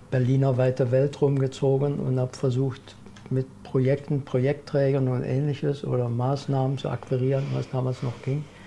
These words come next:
Und so sind wir natürlich auch zu anderen Projekten gekommen. Also über die Kontakte, die wir dann hatten, äh, sind wir ja irgendwann an die Lasker Straße gekommen, ne?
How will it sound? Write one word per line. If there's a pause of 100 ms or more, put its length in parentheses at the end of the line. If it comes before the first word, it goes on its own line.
(1200)
Und
so
sind
wir
natürlich
auch
zu
anderen (360)
Projekten
gekommen.
Also
über
die
Kontakte, (840)
die
wir
dann
hatten, (520)
äh, (800)
sind
wir
ja
irgendwann
an
die
Lasker
Straße
gekommen,
ne?